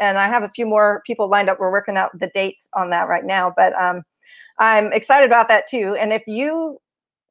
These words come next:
are interested in being on the podcast as a guest, or if you know someone who would be a good guest, I have a, a put up a form on my website, against the elizabeth myers dot me. If you click on the podcast, uh, button at the top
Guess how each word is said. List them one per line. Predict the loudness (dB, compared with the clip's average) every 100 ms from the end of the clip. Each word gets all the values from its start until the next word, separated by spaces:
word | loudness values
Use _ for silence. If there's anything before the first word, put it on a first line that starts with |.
| _ _
are | 4 4
interested | 4 0 -2 -6 -6
in |
being | -6 -6
on | -6
the | -6
podcast | -6 -4 -4 -6 -6
as | -8
a |
guest, | -4 -2 -2 -6 _ -4
or | 4 6 6 6
if | 2 0
you | -2
know | 2 2
someone | 2 0 0 0 -2
who | -4
would | -6 -6
be | -8
a |
good | -8 -6
guest, | -4 -4 -8 _ _ _ 0
I | 2
have | 2 2 4
a, | 4 4 2 2
a | 2 2 -2
put | 0
up | 0
a | 0
form | 0 2 2 0
on | 0 0
my | 0 2
website, | 0 0 0 -2 -2
against | -8 -8 -10 -10
the | -6
elizabeth | -4 -6 -8 -8
myers | -6 -2
dot | -2 -2
me. | -6 -10 _ _ -10
If | -10
you | -6 -6 -6 -6
click | -6 -2
on | -2 2
the | 0 0 -4
podcast, | 2 2 2 0 2 2 0 -10 -20 _
uh, | 0 2 4
button | 2 0 -2 -4 -4
at | -6 -8
the |
top | -6 0 0